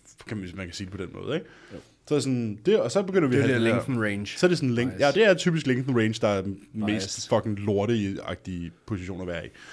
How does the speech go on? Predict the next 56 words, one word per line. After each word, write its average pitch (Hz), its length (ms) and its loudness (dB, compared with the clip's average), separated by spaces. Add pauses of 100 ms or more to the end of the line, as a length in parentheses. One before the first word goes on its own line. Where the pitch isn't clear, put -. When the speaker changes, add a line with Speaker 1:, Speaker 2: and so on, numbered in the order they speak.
(480)
Speaker 1:
Så 165 100 2
kan 170 80 6
man 127 100 4
så 107 100 -6
sige, 110 240 -2
det 104 100 -8
der 147 100 2
er 127 40 4
så - 120 -4 (200)
nice 117 320 -4
ved 76 80 -8 (920)
belt 180 120 4
squatten, 113 360 2 (120)
det 131 80 2
er, 110 60 2
at 107 120 -2
den 104 140 -4
så 110 100 -6
er 87 240 -4 (100)
en 95 100 -10
lille 95 220 -8
smule 90 340 -10
lettere, 147 340 2
fordi 113 180 -8
momentarmen 104 840 -4
i 92 200 -6 (380)
length 120 220 2
and 113 80 0
range 98 360 -2
er - 240 -14
kortere, 196 400 4
end 120 100 -6
den 101 120 -10
er 90 380 -8
i 92 200 -8 (520)
end 156 140 4
range, 104 240 -2
fordi 110 200 -6
den 101 100 -8
bevæger 98 220 -6
sig 82 140 -12 (460)
indad 107 320 -4 (320)
Speaker 2:
Ja. 101 80 -8
Speaker 1:
og 98 200 -8
så - 100 -12
op, 87 220 -6
ikke? 196 140 0 (100)
Så 127 100 -4
det 165 180 0
er 160 40 0
derfor, 143 160 0
jeg 123 100 -2
synes, 123 140 -8
det 120 100 -10
er 95 40 -14
en - 60 -20